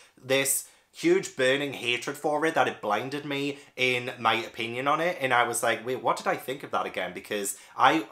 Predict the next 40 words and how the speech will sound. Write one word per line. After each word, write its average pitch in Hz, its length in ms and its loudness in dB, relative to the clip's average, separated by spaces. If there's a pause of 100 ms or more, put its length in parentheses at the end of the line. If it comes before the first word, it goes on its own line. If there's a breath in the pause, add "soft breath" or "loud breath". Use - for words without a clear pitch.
had - 100 -8
tried - 300 2
to - 100 -10
forget. 90 420 -10
My 127 160 4
brain 135 240 0
was 117 140 -6
like, 107 160 -4
"Please 107 240 -4
scrub 107 240 -4
me 101 80 -6
with 92 180 -12
bleach. 95 360 -10
I 107 80 -4
don't 104 180 -4
want 104 140 -4
to 107 100 -10
remember 95 400 -6
this 98 200 -4
book 92 300 -12
ever - 220 -10
again." - 360 -16
So 160 120 0
unfortunately, 170 420 0
I 135 40 2
did 135 160 -2
have 131 240 2
to 113 360 -4
rewatch 104 480 -2
that 101 280 -2
little 101 180 -6
segment 98 500 -4
of 95 140 -8
my 95 140 -8
series 135 440 -2
in 120 80 -6
order 104 200 -4
for 107 120 -8
me 98 140 -6
to 101 320 -4